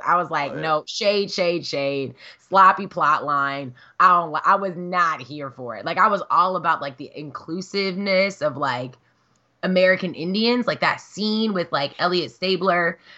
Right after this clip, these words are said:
Speaker 1: excuse me, August, and when they were, like, cutting his chest, I was here for that. But then, legit, she, she won't gone more than a day, and then she just comes
Speaker 2: No,
Speaker 1: through,
Speaker 2: I, I don't
Speaker 1: like,
Speaker 2: even think it was a
Speaker 1: Pocahontas.
Speaker 2: day.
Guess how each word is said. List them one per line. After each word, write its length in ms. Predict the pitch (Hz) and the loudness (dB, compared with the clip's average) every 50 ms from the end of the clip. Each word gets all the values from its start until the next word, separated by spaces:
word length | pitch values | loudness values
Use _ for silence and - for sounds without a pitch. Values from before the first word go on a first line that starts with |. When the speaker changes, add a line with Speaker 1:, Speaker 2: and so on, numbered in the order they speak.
| - _ | -20 _
Speaker 1:
excuse 260 | _ - - 147 143 131 | _ -10 -6 -6 -4 -4
me, 120 | 143 139 - | -4 -6 -2
August, 680 | 127 143 143 143 139 135 135 147 151 - - - - - - - _ _ - | 0 0 0 0 0 -2 -4 -4 -4 -6 -16 -18 -18 -20 -20 -20 _ _ 2
and 460 | - 190 226 208 190 185 180 175 131 | 4 6 8 8 8 6 2 0 -6
when 160 | 160 185 190 185 | -2 -2 0 0
they 100 | 185 180 | 0 0
were, 120 | 185 170 | 0 0
like, 200 | 160 143 139 - | 0 -2 -4 -6
cutting 220 | - - 196 - | -2 -2 -2 0
his 140 | 185 175 - | 0 -4 -2
chest, 220 | - - 175 185 - | 0 0 0 0 2
I 100 | - 160 | 0 0
was 180 | 160 156 156 - | 0 0 -8 -12
here 360 | - - - 202 208 202 196 | -20 -16 -6 -2 -2 -2 -2
for 160 | - - 156 | -2 -8 -8
that. 300 | 135 127 110 98 85 - _ - - _ _ | -6 -6 -8 -8 -10 -14 _ -20 -20 _ _
But 120 | - 214 220 | -4 0 2
then, 260 | 262 262 254 233 - - _ _ _ _ | 4 2 2 0 -4 -12 _ _ _ _
legit, 640 | - - - - 226 262 226 190 220 185 123 - - | -18 -16 -4 0 2 2 2 2 0 0 0 -4 -8
she, 320 | - - 339 359 320 - - | -2 2 2 2 2 0 -4
she 240 | - - - 494 453 | -6 -2 4 4 4
won't 280 | - 311 277 254 226 | 6 6 4 4 6
gone 360 | 202 202 202 208 208 196 196 190 | 6 8 8 8 8 6 4 2
more 180 | 190 190 180 | 2 2 2
than 160 | 170 170 165 | 2 -4 -8
a 60 | 156 147 | -8 -8
day, 480 | 147 156 160 151 120 123 127 127 - _ _ _ | -6 -4 -2 -2 -4 -4 -8 -12 -14 _ _ _
and 100 | 180 180 | -4 -2
then 100 | 180 180 | -2 -2
she 140 | 170 - - | -2 -2 -4
just 220 | 98 95 92 - _ | -4 -4 -6 -6 _
comes 160 | - 202 160 160 | 2 6 8 8
Speaker 2:
No, 80 | 160 | 8
Speaker 1:
through, 180 | 160 185 190 - _ - | 8 4 0 -2 _ 0
Speaker 2:
I, 80 | 120 | 4
I 20 | 143 202 | 6 6
don't 80 | 269 277 | 6 6
Speaker 1:
like, 60 | 170 175 | 2 2
Speaker 2:
even 60 | 156 | 2
think 180 | 175 175 170 | 0 -2 0
it 20 | 170 | -2
was 120 | 165 165 | -4 -4
a 80 | 175 190 | 0 2
Speaker 1:
Pocahontas. 380 | 196 190 180 143 190 214 185 | 4 4 4 4 2 2 0
Speaker 2:
day. 220 | - 110 98 92 | -6 -14 -16 -18